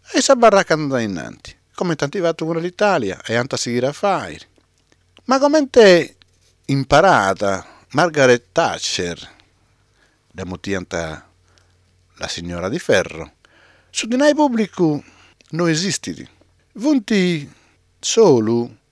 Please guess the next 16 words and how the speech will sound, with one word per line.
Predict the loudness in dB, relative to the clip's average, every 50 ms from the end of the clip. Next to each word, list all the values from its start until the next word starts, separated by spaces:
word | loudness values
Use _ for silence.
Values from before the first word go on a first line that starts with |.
| _ _ _
dinaris | -6 -4 -2 0 2 2 2 2 0 -2 -4 -6 -6 -8 -8 -10 -12 -14
dei | _ -4 0 0 0
contribuentes. | 0 0 -2 0 0 0 0 2 2 0 0 -2 -6 -10 -10 -10 -12 -16 -20 _ _ _ _ _ _ _ _ _ _ _ _ _ _ _ _ _ _ _
Gasi, | -4 0 0 2 2 0 -2 -2 -4 -6 -4 -4 -4 -4
si | -4 -4
immaginazione | -2 -2 -2 -2 -2 -2 -2 -2 -2 -2 -2 2 2 4 4 2 0 -2 -4 -4 -6 -8 -14 _ _ _ _ _ _ _ _
avanzata, | -10 -6 -2 0 0 0 -2 -4 -6 -8 -10 -10 -12 -14 -16 -18 -20 _ _ _ _ _ _ _ _
con | -6 -2
sa | 0 0 0
briglia | 0 0 -2 0 2 2 2 2 2 0 -4 -8 -14 _ _ _ _ _ _ _
sciorta, | -14 -8 -2 0 2 2 0 0 -4 -10 -16 -16 -16 -18 _ _ _ _ _ _ _ _ _ _ _ _ _ _
scappa, | -18 -12 -6 -4 -4 -4 -6 _ -12 -14 -14 -14 -18 _ _ _ _ _ -20 -20 _ _
e | -4 -2
si | -2 -2 -2
comprende | -2 -4 -2 2 2 2 4 4 4 4
de | 6 6 6 6 4 2 -2 -6